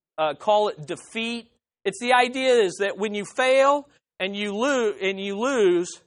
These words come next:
there's a loss. You know, i-, if, if you're in a battle and you lose, you lose, uh, and, and, and you're defeated, there's a loss. Now, the third word, the third time he talks about this, he calls it rejection.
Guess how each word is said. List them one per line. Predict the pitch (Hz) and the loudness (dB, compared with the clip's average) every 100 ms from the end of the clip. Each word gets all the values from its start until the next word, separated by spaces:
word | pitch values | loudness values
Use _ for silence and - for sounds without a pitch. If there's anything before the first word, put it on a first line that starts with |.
| _ - | _ -8
there's | 175 156 | -6 -4
a | 160 | -2
loss. | 165 139 95 - _ _ _ _ - | 0 -2 -4 -16 _ _ _ _ -16
You | 131 | -12
know, | 123 120 _ _ 170 | -12 -14 _ _ -6
i-, | |
if, | 170 175 175 | -2 -4 -2
if | 185 165 | -6 -4
you're | 185 214 | -2 0
in | 247 | 0
a | |
battle | 214 254 240 185 180 170 | 6 8 8 4 0 -6
and | 175 | -8
you | 180 | -4
lose, | 220 240 170 143 | -2 0 -2 -4
you | 151 170 | -8 -2
lose, | 202 190 - _ _ 151 | -2 -4 -10 _ _ -2
uh, | |
and, | 160 165 170 180 165 | 0 0 -2 -2 -2
and, | 175 | -4
and | 165 175 | -4 -4
you're | 185 | -4
defeated, | 165 - 254 254 156 143 - | -4 -8 -6 -4 -2 -4 -4
there's | 151 147 | -6 -4
a | 151 | -6
loss. | 151 127 - - - _ _ _ _ _ _ _ - | -4 -6 -6 -20 -20 _ _ _ _ _ _ _ -2
Now, | 175 156 110 _ _ _ _ _ _ _ _ _ - | 2 2 0 _ _ _ _ _ _ _ _ _ -6
the | 160 | -4
third | - 254 262 165 151 151 _ _ _ _ _ 165 | 4 6 6 4 -2 -8 _ _ _ _ _ -6
word, | 165 165 185 - _ _ _ _ - | -4 -4 -8 -12 _ _ _ _ -12
the | |
third | 147 247 302 233 | -4 0 0 0
time | 214 180 165 | -2 -2 -6
he | |
talks | 147 185 165 - | -4 0 0 -2
about | 151 160 - | -2 -2 -2
this, | 170 170 | -8 -8
he | 180 | -10
calls | - 190 185 160 | 0 2 2 -2
it | - | -10
rejection. | 170 139 147 175 - 120 | -12 -10 -4 -4 -6 -20